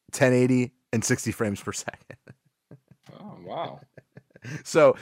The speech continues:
Speaker 1: so it actually is the same. I know. I kinda had you going. I know. Um,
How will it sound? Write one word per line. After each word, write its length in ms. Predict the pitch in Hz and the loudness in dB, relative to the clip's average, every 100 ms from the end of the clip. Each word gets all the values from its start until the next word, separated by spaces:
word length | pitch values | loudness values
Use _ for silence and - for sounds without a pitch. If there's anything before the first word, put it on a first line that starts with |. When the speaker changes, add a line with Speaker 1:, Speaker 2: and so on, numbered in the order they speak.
| 135 | -10
Speaker 1:
so 200 | - 156 | 6 8
it 100 | 151 | 8
actually 300 | 180 - 185 | 4 4 4
is 140 | 151 110 | 4 4
the 60 | |
same. 260 | 104 101 98 | -2 -2 -2
I 80 | 101 | -6
know. 120 | 98 | -6
I 80 | 98 | -8
kinda 220 | - - | -10 -12
had 160 | 90 | -16
you 100 | - | -18
going. 220 | 52 55 - - | -18 -18 -20 -18
I 80 | - | -18
know. 180 | - - _ - _ _ _ _ - | -16 -20 _ -20 _ _ _ _ -2
Um, 440 | 113 107 107 113 | 2 2 0 -4